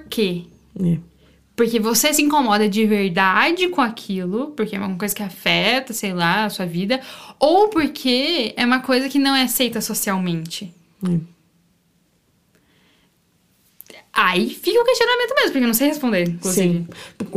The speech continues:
Speaker 2: Uma vez a minha dentista, lembrando do seu, da sua história do dente, falou que eu precisava colocar aparelho. Aí eu perguntei pra ela, "Por que eu preciso colocar aparelho?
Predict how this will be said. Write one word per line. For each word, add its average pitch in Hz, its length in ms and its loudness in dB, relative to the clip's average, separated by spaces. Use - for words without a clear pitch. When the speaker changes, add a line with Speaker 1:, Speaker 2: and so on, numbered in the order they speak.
Speaker 2:
Uma 233 220 4
vez 254 380 2
a 214 100 2
minha 208 360 4
dentista, 185 640 2
lembrando 185 380 2
do 160 120 -6
seu, 160 300 0
da 160 80 0
sua 170 120 -2
história 165 260 0
do 170 80 -2
dente, 190 380 2
falou 220 240 2
que 214 80 0
eu 220 40 4
precisava 208 460 0
colocar 196 520 2
aparelho. 175 420 0
Aí 269 260 4
eu 339 100 4
perguntei 294 400 2
pra 247 120 2
ela, 175 280 2
"Por 330 180 2
que 392 160 2
eu 427 60 2
preciso 254 380 -4
colocar 220 340 0
aparelho? 180 420 -2